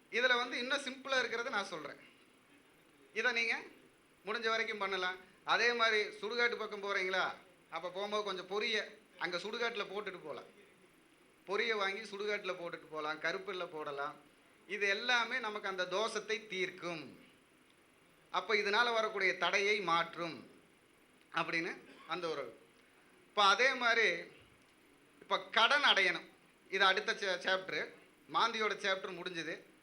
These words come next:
இது அடுத்த சாப்டர். யோகம் அப்படிங்கிற ஒரு சாப்டர் பற்றி சொல்றேன். யோகம் வேணும், எதை செய்யறதா இருந்தாலும் யோகம் வேணுங்க.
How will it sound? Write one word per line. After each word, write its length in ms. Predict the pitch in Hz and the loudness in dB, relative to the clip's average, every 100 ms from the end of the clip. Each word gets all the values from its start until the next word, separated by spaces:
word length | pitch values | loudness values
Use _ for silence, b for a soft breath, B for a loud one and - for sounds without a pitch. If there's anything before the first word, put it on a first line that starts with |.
| _ _ _ _ | _ _ _ _
இது 140 | 185 | 2
அடுத்த 320 | 190 175 202 220 | 6 4 2 -2
சாப்டர். 600 | 196 185 180 165 156 156 | 0 0 0 -2 -2 0
யோகம் 460 | 180 254 240 208 - - - - - - | 4 6 6 2 -2 -18 -20 -20 -20 -4
அப்படிங்கிற 400 | 175 196 208 190 | 0 2 2 2
ஒரு 140 | 180 175 | -2 -2
சாப்டர் 320 | 175 170 165 | -2 -2 -8
பற்றி 180 | 151 135 | -10 -12
சொல்றேன். 360 | 139 123 120 - b b b b | -12 -16 -18 -20 b b b b
யோகம் 440 | 170 247 285 277 | 4 6 8 8
வேணும், 380 | 214 202 196 190 - - | 8 6 2 -6 -18 -4
எதை 280 | 151 220 262 | 2 4 4
செய்யறதா 480 | - 233 233 226 226 | 0 0 0 2 0
இருந்தாலும் 300 | 202 220 220 | 0 -2 0
யோகம் 380 | 175 202 190 170 | 2 0 -2 -4
வேணுங்க. 320 | 160 156 135 | -4 -6 -12